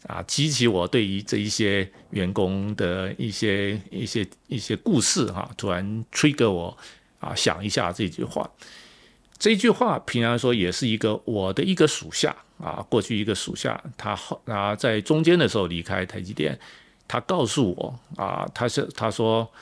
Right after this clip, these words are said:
啊，这是一个外商公司，他说他现在很难用台积电的人，因为台积电的人分工太细，啊，没有办法看到全局。那，那我有个感觉，就是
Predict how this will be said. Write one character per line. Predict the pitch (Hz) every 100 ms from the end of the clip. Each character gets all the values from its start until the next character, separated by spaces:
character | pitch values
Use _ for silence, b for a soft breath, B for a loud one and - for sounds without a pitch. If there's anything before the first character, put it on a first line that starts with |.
| B B
啊， | 90 90 107
这 | 123
是 | 101
一 | 107
个 | 110
外 | 135
商 | 107 90 87
公 | 85
司， | 85 107 - _ b b b
他 | 117
说 | 131 127
他 | 123
现 | 135 175
在 |
很 | 117 98
难 | 87 92
用 | 180 135
台 | -
积 | 87 107
电 | 113 117
的 | -
人， | - 135 - B B B -
因 | 117
为 | 113 104 - b b b _
台 | - 107
积 | 101
电 | 117 127
的 | 104
人 | 90 90 98
分 | - 123
工 | 120 123
太 | - 139
细， | - - - - _ _ -
啊， | -
没 | 117
有 | 165
办 | 165
法 | 120 85
看 | 127
到 | 104 98
全 | 85 - 92 120
局。 | - 190 - B B B B B B
那， | 175 160 - _
那 | 202
我 | 214 120
有 | 104
个 | 104
感 | 147 117 85 92
觉， | - 95 107
就 | 127
是 | 110 113 117